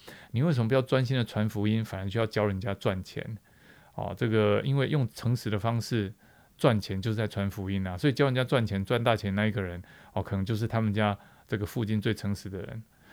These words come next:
哦，这个有个年轻人说，有个年轻人就反驳这个牧师说：“人如果有钱，哦，一定会不老实、不正直、坏心眼，而且非常的卑劣。”哦，那牧师就说：“啊，亲爱的年轻人，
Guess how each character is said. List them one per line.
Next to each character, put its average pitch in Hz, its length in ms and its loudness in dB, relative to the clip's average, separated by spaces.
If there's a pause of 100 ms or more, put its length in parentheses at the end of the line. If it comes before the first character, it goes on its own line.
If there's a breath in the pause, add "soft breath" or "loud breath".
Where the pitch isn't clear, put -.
(200 loud breath)
哦， - 220 -6
这 123 120 2
个 107 460 4
有 113 140 2
个 117 100 4
年 120 180 4
轻 139 100 4
人 117 140 4
说， 120 280 4 (1200)
有 110 100 0
个 104 80 6
年 110 140 4
轻 127 80 4
人 120 80 4
就 113 80 2
反 95 200 0
驳 92 220 -2
这 104 80 0
个 110 60 2
牧 110 160 0
师 104 160 -2
说 104 260 0
：“人 117 320 6
如 170 120 6
果 170 100 6
有 104 180 6
钱， 95 240 -4
哦， 95 160 0
一 120 80 -8
定 131 140 2
会 143 80 6
不 151 160 2
老 92 180 4
实、 - 200 -10
不 98 100 -6
正 104 260 2
直、 - 240 -10 (560 loud breath)
坏 175 240 8
心 131 280 2
眼， 98 100 0
而 107 100 0
且 104 140 -4
非 117 180 0
常 95 180 -4
的 92 100 -4
卑 101 280 2
劣。” 95 240 -4 (380)
哦， - 240 -14
那 104 260 -4
牧 113 160 -2
师 104 140 -2
就 104 140 2
说 101 220 -2
：“啊， - 80 -10 (100)
亲 113 200 -2
爱 107 120 2
的 95 220 0
年 98 140 -2
轻 101 220 -4
人， 92 160 -6